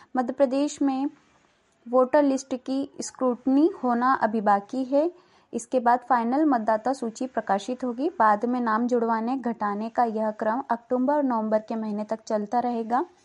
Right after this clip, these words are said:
दो हज़ार अठारह विधानसभा चुनाव में सात सीटों पर भाजपा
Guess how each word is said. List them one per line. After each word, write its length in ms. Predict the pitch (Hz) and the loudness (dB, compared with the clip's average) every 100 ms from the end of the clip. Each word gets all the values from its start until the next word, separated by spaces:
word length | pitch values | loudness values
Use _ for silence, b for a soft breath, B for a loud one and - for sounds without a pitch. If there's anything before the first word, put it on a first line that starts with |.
| _ _ _ _ _ _ _ b b b b b b b b b 240 | _ _ _ _ _ _ _ b b b b b b b b b 0
दो 180 | 240 | 4
हज़ार 260 | 233 240 262 | 4 6 6
अठारह 540 | - 220 - 226 233 | 4 2 2 2 4
विधानसभा 600 | 285 240 233 226 226 220 | 4 2 0 0 0 0
चुनाव 380 | 226 220 208 208 | 0 0 0 0
में 220 | 214 269 392 B B | 0 -4 -4 B B
सात 400 | - 233 233 262 | 0 4 4 2
सीटों 300 | 285 247 254 | -2 2 0
पर 180 | 254 254 | 2 0
भाजपा 600 | 226 196 - - 247 | 2 0 -2 0 0